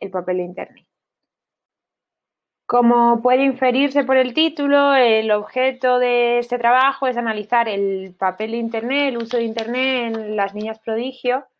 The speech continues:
una novela de Sabina Urraca publicada en el año dos mil diecisiete.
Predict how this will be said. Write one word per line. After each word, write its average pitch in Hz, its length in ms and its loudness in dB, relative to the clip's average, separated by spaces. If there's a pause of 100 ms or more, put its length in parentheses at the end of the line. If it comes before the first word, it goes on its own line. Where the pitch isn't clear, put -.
(280)
una 247 220 0
novela 247 420 4
de 233 260 2
Sabina 226 380 0
Urraca 277 460 0
publicada 220 560 -2
en 208 80 -6
el 202 80 -4
año 202 180 -2
dos 196 160 -6
mil 196 80 -10
diecisiete. 185 480 -12